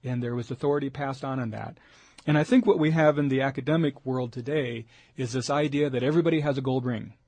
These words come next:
and everybody's equal, and everybody's right, and all truth kind of blurs together at the end. And that doesn't work.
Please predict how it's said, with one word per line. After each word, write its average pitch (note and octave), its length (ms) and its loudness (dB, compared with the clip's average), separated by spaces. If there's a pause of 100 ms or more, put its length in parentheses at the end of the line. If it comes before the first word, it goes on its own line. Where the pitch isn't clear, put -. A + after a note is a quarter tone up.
(180)
and C3 120 0
everybody's F3 460 6
equal, C3+ 300 2
and B2 80 0
everybody's E3 420 2
right, A#2+ 320 -2
and B2+ 120 -4
all C#3+ 200 0
truth D3+ 400 2 (180)
kind D3 200 -2
of A#2+ 100 -4
blurs D#3 460 2
together D3 400 0
at C3+ 120 -2
the B2 200 -4
end. A2+ 420 -4 (340)
And B2 680 -2 (180)
that C#3 180 -4
doesn't D3 260 -2
work. D#3 500 -6